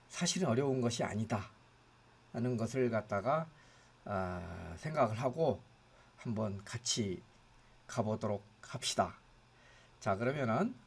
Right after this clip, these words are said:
아, 칠판을, 어, 준비된 칠판을 보면서 하도록 하겠습니다. 자, 여기에 그 확률 변수라고 있어요. 이것이 뭐냐면 랜덤 베-,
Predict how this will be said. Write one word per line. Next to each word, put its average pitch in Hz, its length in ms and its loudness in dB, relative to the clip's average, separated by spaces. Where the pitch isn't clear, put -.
아, 95 720 -6
칠판을, 143 1120 4
어, 101 320 0
준비된 120 480 -2
칠판을 127 500 0
보면서 127 720 2
하도록 117 380 -2
하겠습니다. 104 540 -6
자, 110 340 10
여기에 151 800 12
그 98 920 4
확률 196 760 10
변수라고 101 1400 4
있어요. 98 440 2
이것이 120 600 4
뭐냐면 110 640 6
랜덤 120 1000 6
베-, 104 340 6